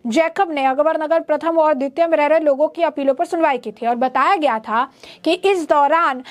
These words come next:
कोई भवन सा-, स्वामी, शोरूम मालिक या अपने मकान का नक्शा जो है उनको दिखा ही नहीं पाए, जिनके ऊपर ये मालिकाना हक अपना बता रहे थे। ऐसे में कमिश्नर ने विहित प्रभारी को ध्वस्तीकरण आदेश पर रोक लगाने का आधार ही नहीं मिला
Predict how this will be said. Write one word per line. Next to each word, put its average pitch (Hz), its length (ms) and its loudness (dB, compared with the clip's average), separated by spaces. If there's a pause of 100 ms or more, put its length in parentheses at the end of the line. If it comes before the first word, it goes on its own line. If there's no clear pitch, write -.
(160)
कोई 381 200 2
भवन 359 320 0
सा-, 349 220 0
स्वामी, 320 440 0
शोरूम 320 340 0
मालिक 320 380 -2
या 320 140 2
अपने 311 220 -4
मकान 302 400 -2
का 320 120 0
नक्शा 302 340 0
जो 311 100 0
है 294 100 0
उनको 302 180 -4
दिखा 277 300 -4
ही 240 220 0
नहीं 302 180 2
पाए, 277 200 -2
जिनके 269 220 -4
ऊपर 294 140 0
ये 320 60 0
मालिकाना 262 480 -2
हक 254 160 -4
अपना 311 200 0
बता 330 220 0
रहे 233 120 -2
थे। - 160 -20 (400)
ऐसे 302 220 2
में 392 120 2
कमिश्नर 381 520 0
ने 359 280 2
विहित 285 340 0
प्रभारी 294 380 0
को 330 80 -4
ध्वस्तीकरण 302 520 0
आदेश 277 280 0
पर 311 140 -2
रोक 294 200 2
लगाने 277 260 -2
का 311 120 0
आधार 254 340 -2
ही 359 80 2
नहीं 339 200 0
मिला 311 240 0